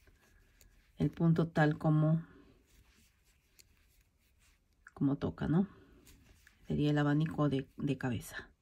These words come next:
Y bueno, aquí terminé esta parte, miren, justo me encuentro donde está el marcador y acá terminé con un punto bajo en la mitad de este, de este abanico. Ahora cogemos el hilo, la lana de color verde claro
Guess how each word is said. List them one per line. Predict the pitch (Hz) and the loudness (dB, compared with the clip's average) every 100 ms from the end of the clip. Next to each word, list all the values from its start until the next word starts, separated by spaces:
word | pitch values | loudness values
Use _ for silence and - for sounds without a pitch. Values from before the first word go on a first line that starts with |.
| _ _ - - | _ _ -20 -10
Y | - | -4
bueno, | 135 123 - _ _ - | -2 -2 -8 _ _ -6
aquí | 202 254 | -2 2
terminé | 247 262 190 190 202 | 6 8 8 8 8
esta | 202 185 | 6 4
parte, | 175 190 233 | 4 4 4
miren, | 214 180 208 269 - - - - | 6 6 4 4 -2 -10 -10 -10
justo | - 208 - 208 | -6 -2 4 6
me | 175 | 6
encuentro | 165 180 180 | 6 6 6
donde | 170 151 | 6 4
está | - 165 | 4 6
el | |
marcador | 160 151 151 151 190 | 6 6 4 4 6
y | 185 | 4
acá | 160 160 | 4 4
terminé | 165 160 156 160 | 4 6 4 4
con | 156 | 4
un | 156 165 | 4 4
punto | 170 160 143 | 4 4 6
bajo | 156 165 202 - - | 6 6 2 2 0
en | 175 165 | 2 4
la | 160 | 4
mitad | 151 156 156 | 4 4 4
de | 139 | 4
este, | 160 - 156 156 160 - _ _ - | 2 0 0 2 -2 -10 _ _ -2
de | 156 | -2
este | - | 0
abanico. | 143 143 123 - - - - - - - - - - | 0 2 0 -2 -14 -20 -20 -20 -20 -20 -20 -14 0
Ahora | 185 202 233 302 - - - | 6 8 8 4 0 -18 -2
cogemos | 170 202 202 208 170 | 2 6 6 6 4
el | 160 | 2
hilo, | 175 175 170 170 _ _ _ _ _ _ | 4 4 2 -2 _ _ _ _ _ _
la | 175 170 | 4 8
lana | 190 175 156 190 - | 8 8 6 2 0
de | 160 | -2
color | 160 165 165 | 0 2 4
verde | 170 165 160 160 | 4 4 2 4
claro | 196 185 196 | 6 8 6